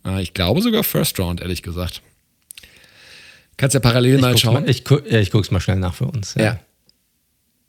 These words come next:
Speaker 1: Und, wie gesagt
Speaker 2: First Rounder.
Speaker 1: Ja,
Speaker 2: First
Speaker 1: First
Speaker 2: Rounder
Speaker 1: Rounder.
Speaker 2: war.
Speaker 1: Exakt. Ähm, und verdient nächstes Jahr fast so viel wie Darren Waller, der natürlich einen günstigen Vertrag hat, aber ist wirklich unter den besser bezahlten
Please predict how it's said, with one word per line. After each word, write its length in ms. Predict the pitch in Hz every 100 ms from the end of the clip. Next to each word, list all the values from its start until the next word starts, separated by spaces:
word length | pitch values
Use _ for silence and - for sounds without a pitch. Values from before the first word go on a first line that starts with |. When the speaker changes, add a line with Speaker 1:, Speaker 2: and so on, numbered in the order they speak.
| -
Speaker 1:
Und, 580 | 117 117 113 110 - - _ _ _ _ _ -
wie 420 | - 98 92 101
gesagt 220 | 120 175
Speaker 2:
First 180 | 147 127
Rounder. 260 | 104 87 -
Speaker 1:
Ja, 160 | 113 127
Speaker 2:
First 120 | -
Speaker 1:
First 200 | - -
Speaker 2:
Rounder 180 | - 87
Speaker 1:
Rounder. 160 | 80 85
Speaker 2:
war. 80 | - -
Speaker 1:
Exakt. 460 | 92 - 107 - - _ - -
Ähm, 600 | 98 98 98 95 92 85 _ _ _ _ _ _ -
und 120 | 110
verdient 260 | 95 92 113
nächstes 260 | 110 107 -
Jahr 120 | 113
fast 200 | 107 -
so 80 | 113
viel 220 | 135 123
wie 80 | 101
Darren 320 | 95 113 117
Waller, 360 | 170 139 76 - _ _ _ _ _ _ _ _ _ -
der 200 | 87 85
natürlich 340 | 85 95 87
einen 80 | 95
günstigen 360 | 90 87 85 -
Vertrag 420 | - - 73 -
hat, 180 | 123 - _ -
aber 460 | 85 87 113 160 _ -
ist 380 | 110 - - _
wirklich 420 | 101 104 120 123
unter 160 | - 101
den 260 | 101 98 85
besser 300 | 95 - 117
bezahlten 680 | 113 - 90 87 90 131